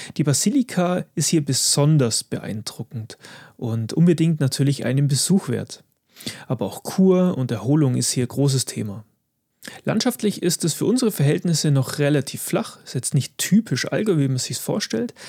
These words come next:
aber das flache Gelände bringt natürlich auch Vorteile für Wanderer und für Radler. Die Wandertrilogie Allgäu, die Radrunde Allgäu, aber auch die Glückswege Allgäu gehen hier entlang.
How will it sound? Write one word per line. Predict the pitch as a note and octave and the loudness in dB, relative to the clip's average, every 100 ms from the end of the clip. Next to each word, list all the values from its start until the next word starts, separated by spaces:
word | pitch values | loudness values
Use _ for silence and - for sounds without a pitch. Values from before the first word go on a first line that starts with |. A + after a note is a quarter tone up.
| - - | -16 -10
aber | - - C#4 | -4 -2 0
das | B3 - | 0 0
flache | - G3 G#3+ | -2 -2 0
Gelände | G3+ F#3 G#3+ D3 | 2 2 2 2
bringt | D3 F3+ | 2 0
natürlich | F3 F3+ E3 | 0 0 0
auch | D#3+ | -2
Vorteile | - F#3+ A#3 E3 B2+ B2 | 0 0 0 0 0 0
für | C3+ C3 | 0 0
Wanderer | C#3+ D#3 B2+ G#2+ - | 2 2 2 -2 -4
und | A#2+ | -6
für | - A#2+ | -4 -4
Radler. | B2 D3 C3+ - - _ _ _ _ _ - | -2 -4 -4 -8 -12 _ _ _ _ _ -6
Die | B2 | -2
Wandertrilogie | B2+ D#3+ D3+ D#3 C3+ A#2+ - | 2 2 0 0 0 -2 -2
Allgäu, | F3 A3 G3+ F3+ F3+ F3+ | 2 2 4 2 2 2
die | C#3 | 0
Radrunde | D3 F3+ A#3+ - F3 F3+ E3+ D3 | 2 0 -2 -2 2 4 4 2
Allgäu, | D3 D3+ C#3+ C#3+ C#3+ | 2 2 2 2 0
aber | D#3+ B3 | 0 0
auch | - D3 | -2 -2
die | D3 - | -2 -2
Glückswege | D4 - - B2+ B2 C3 | -4 -4 -2 0 0 -2
Allgäu | A#2+ C3 B2 | 0 0 -2
gehen | A2 A#2+ A#2+ | -4 -4 -2
hier | A2+ | -4
entlang. | A#2 A2 C3 A2 | -6 -6 -8 -8